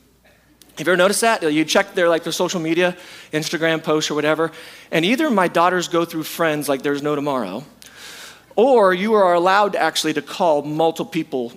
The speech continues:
your best friends now. Uh, it, the whole word best and the superlative that's with it doesn't make sense anymore. But I did have a best friend. In sixth grade,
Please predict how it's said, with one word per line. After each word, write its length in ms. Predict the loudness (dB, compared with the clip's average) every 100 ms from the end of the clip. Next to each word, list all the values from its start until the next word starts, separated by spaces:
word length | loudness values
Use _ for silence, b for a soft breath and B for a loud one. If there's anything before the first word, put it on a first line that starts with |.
| -8
your 140 | -2
best 240 | -2 -2
friends 260 | -2 -2 -4
now. 220 | -8 -10 -16 -20 _
Uh, 280 | -8 -6 -6 -6
it, 240 | -12 -8
the 80 | -4
whole 260 | 0 0 -2
word 460 | -2 -2 -2 -2
best 360 | 2 2 0 -4
and 100 | -6
the 20 |
superlative 640 | -8 -6 -4 -4 -4 -6
that's 180 | -4 -8
with 280 | -4 -4 -4
it 340 | -8 -10 -12
doesn't 220 | -8 -6 -6
make 160 | -6
sense 260 | -6 -6 -8
anymore. 340 | -10 -12 -16 -4
But 160 | -2 0
I 100 | -2
did 340 | 2 2 2
have 160 | 0 -2
a 60 |
best 240 | -2 -4 -6
friend. 300 | -10 -12 -20 B B B B B B
In 100 | -8
sixth 320 | -4 -2 -2 0
grade, 340 | 2 2 0